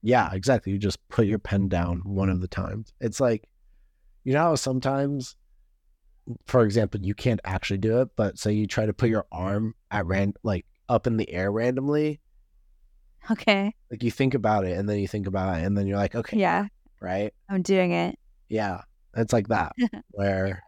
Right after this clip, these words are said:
Speaker 1: you're like, you're practicing, and then you're like, "Okay, now." Right? Brains are cool.
Speaker 2: Um, d-, uh, did you do any, like,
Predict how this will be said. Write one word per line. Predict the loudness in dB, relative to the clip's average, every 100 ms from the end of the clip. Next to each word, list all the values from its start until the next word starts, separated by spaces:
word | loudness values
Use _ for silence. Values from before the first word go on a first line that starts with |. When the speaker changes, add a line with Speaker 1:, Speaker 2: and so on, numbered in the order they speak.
| _ _ -4
Speaker 1:
you're | 2
like, | 2 2
you're | -2 -4
practicing, | -2 -2 -2 -6 -4 -4 -4 -4
and | -4
then | -2
you're | -2
like, | -2 -2
"Okay, | 0 0
now." | 2 2 2 -2 -16 _ _ _ -12
Right? | -6 -6 -4
Brains | 0 2 0
are | -4
cool. | -8 -10 -12 -18 -20 -20 -20 _ _ _ -20 _ _ 2
Speaker 2:
Um, | 6 6 4 2 -2 -6 _ _ _ _ _ -20 _ -20 -20 _ _ _ -20 _ _ _ _ _ _ _ -12
d-, | -6
uh, | -4 -2 -2 -4 -6 -10 _ -20 -2
did | 0 0
you |
do | 2 4
any, | 4 2
like, | 0